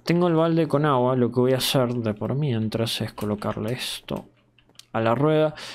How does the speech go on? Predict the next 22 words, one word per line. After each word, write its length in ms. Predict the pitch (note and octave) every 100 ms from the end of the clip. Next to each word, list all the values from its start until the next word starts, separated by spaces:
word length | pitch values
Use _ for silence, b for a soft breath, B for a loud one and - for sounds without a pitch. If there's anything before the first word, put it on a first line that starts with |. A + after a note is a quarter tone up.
| B
La 120 | C#3
rueda 260 | C3+ D#3+ D#3+
es 40 |
muy 140 | D3+ E3
importante 560 | D3 C3+ B2 C#3 C#3
colocarle 1120 | C3+ B2+ A#2+ B2+ B2+ C3 C3 C3 B2 A2+ - - _
el 240 | - A#2 A#2+
agua 280 | B2+ C3 C3
de 120 | B2
manera 800 | A2+ A2+ A#2+ A#2+ A#2+ A#2 A2+ G2+ - _ _ -
correcta. 680 | A#2 G#2+ A#2+ B2 - D#3 E3 - - _
Es 140 | - A#2+
decir, 340 | A2 - A#2+
no 180 | A#2+ A#2
podemos 360 | A#2+ A#2 A#2+ -
colocar, 360 | A2+ G#2+ A2+
por 120 | G#2
ejemplo, 280 | G2+ A2 G#2+
agua 220 | G2+ G#2+
acá 140 | G#2 A2
al 140 | G#2
medio. 460 | G2+ G#2 A2+ B2